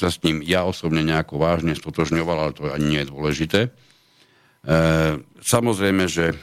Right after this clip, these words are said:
z-, vieme, veď narazili sme na to viackrát,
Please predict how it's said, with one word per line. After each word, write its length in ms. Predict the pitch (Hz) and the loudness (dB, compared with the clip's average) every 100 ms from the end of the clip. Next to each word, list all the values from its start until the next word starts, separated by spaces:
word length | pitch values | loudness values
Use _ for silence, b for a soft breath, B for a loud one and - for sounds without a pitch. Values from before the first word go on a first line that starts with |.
| B _ _ _ _ _ _ _ | B _ _ _ _ _ _ _
z-, 240 | - 87 - - | -4 -4 -6 -10
vieme, 480 | 80 85 123 92 73 - | 0 0 2 -2 -8 -8
veď 320 | 82 78 58 73 78 - | -8 -8 -8 -2 -2 0
narazili 400 | 92 95 80 85 | 0 0 0 -2
sme 160 | 80 80 | 0 0
na 80 | 82 | -2
to 160 | 78 | -2
viackrát, 640 | 78 95 - 82 82 87 | 0 0 0 0 0 0